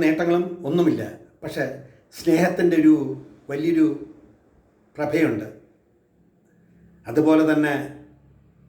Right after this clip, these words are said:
കഴിവിലും എത്ര ദുർഘടമായിട്ടുള്ള പണികളായാലും മെഷീൻസിൻ്റെ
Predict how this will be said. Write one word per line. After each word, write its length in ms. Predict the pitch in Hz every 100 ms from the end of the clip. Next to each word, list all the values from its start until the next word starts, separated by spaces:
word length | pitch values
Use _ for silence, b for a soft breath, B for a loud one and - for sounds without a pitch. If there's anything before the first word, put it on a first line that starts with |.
| _ _ - - - - - - - - -
കഴിവിലും 480 | 147 151 147 127 - - - - - - - - 143
എത്ര 220 | 170 214 220 208
ദുർഘടമായിട്ടുള്ള 800 | 190 180 220 214 196 196 185 175 156 - - - - - - - - - - - - - - - - - - - - - - - - - - - - 156
പണികളായാലും 640 | 156 151 143 131 123 123 127 - - - - - -
മെഷീൻസിൻ്റെ 500 | 127 - 151 131 139